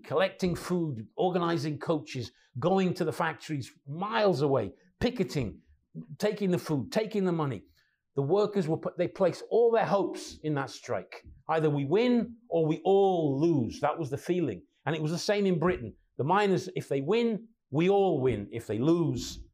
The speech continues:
it's a major loss for, for all of us. In the States, Reagan was on the union bashing. The flight, uh, controllers union was smashed. Um, and if you look at all the countries, there's an equivalent key moment or moments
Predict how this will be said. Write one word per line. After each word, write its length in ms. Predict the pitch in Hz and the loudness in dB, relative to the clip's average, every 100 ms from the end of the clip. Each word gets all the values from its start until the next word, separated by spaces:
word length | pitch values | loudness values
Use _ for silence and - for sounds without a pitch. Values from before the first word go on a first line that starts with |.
| _ | _
it's 180 | 123 123 | -10 -6
a 40 | 135 139 | -4 -2
major 240 | 151 127 | -2 -2
loss 320 | 117 131 113 - | 0 0 0 -6
for, 220 | 127 120 - | -12 -12 -8
for 100 | - | 0
all 240 | 156 165 | 2 2
of 100 | 104 | 0
us. 320 | 87 - - - _ _ _ _ - | -4 -6 -12 -16 _ _ _ _ -10
In 120 | 127 | -8
the 80 | 123 | -8
States, 640 | - 180 135 - - - - - | -2 -2 -2 -6 -16 -16 -18 -6
Reagan 480 | 139 143 127 101 95 | -4 -4 -6 -8 -10
was 140 | 113 | -10
on 160 | 113 104 | -10 -10
the 120 | 185 _ | -14 _
union 400 | 131 151 139 113 | -10 -6 -6 -6
bashing. 480 | 98 113 - 110 85 _ _ _ - | -4 -6 -8 -16 -16 _ _ _ -20
The 60 | - | -10
flight, 480 | - 143 143 - | 0 0 0 -8
uh, 80 | 123 104 | -10 -8
controllers 640 | 110 101 120 110 98 92 107 | -12 -8 -6 -6 -6 -12 -14
union 360 | 110 107 92 | -12 -12 -12
was 100 | 95 | -16
smashed. 640 | - - 131 - - - _ _ _ _ _ _ | -16 -8 -8 -8 -18 -20 _ _ _ _ _ _
Um, 380 | 151 123 123 - _ - | -6 -4 -4 -8 _ -8
and 80 | 131 | -6
if 100 | 147 | 0
you 80 | |
look 140 | 175 180 | 0 0
at 80 | - | -2
all 260 | 170 190 180 | 0 2 2
the 100 | 160 | 0
countries, 540 | - 143 131 110 98 | -2 -4 -4 -8 -2
there's 220 | 113 139 | 0 0
an 100 | 143 | 0
equivalent 640 | 151 - 185 160 131 - - _ _ | -4 0 0 2 -2 -6 -18 _ _
key 560 | - 175 170 165 143 - - | -4 -2 0 -2 -4 -8 -10
moment 580 | 131 151 151 123 104 - | -2 0 2 0 -4 -8
or 160 | 120 117 | -8 -4
moments 680 | 139 143 120 101 - - | -2 0 -2 -6 -10 -14